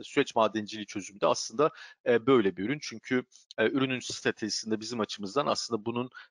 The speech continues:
e, süreç içerisinde yer alan herkes ya da bütün süreç sahipleri tarafından, hani sadece süreç analisti gibi özel,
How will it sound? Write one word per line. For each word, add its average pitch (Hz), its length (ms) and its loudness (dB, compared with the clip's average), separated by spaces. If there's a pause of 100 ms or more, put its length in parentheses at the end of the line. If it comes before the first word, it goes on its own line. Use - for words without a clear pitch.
e, 104 360 4
süreç - 360 -2
içerisinde 110 460 0
yer 110 120 6
alan 113 160 4
herkes 113 380 -4
ya 101 60 -4
da 104 80 -4
bütün 123 160 -10
süreç 117 260 -2
sahipleri 110 560 0
tarafından, 92 480 -4
hani 101 160 -2
sadece 107 560 2 (240)
süreç - 340 2
analisti 120 480 -2
gibi 104 280 0 (300)
özel, 131 440 4